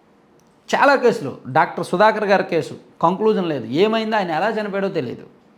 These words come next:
ఆయన ఉద్యోగం ఎందుకు పోయిందో తెలియదు. నిజంగా ఆ రోజు ఆయన మందు తాగాడా లేదా పిచ్చో, ఆ, తెలియదు.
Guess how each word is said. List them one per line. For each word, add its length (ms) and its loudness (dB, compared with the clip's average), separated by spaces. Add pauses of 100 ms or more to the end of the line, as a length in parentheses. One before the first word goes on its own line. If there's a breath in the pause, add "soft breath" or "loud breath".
(240)
ఆయన 140 0
ఉద్యోగం 460 4
ఎందుకు 200 0
పోయిందో 340 -2
తెలియదు. 380 -8 (460)
నిజంగా 300 2
ఆ 100 6
రోజు 200 4
ఆయన 160 2
మందు 280 2
తాగాడా 360 2
లేదా 220 0
పిచ్చో, 500 -2 (260)
ఆ, 100 -12 (560)
తెలియదు. 360 2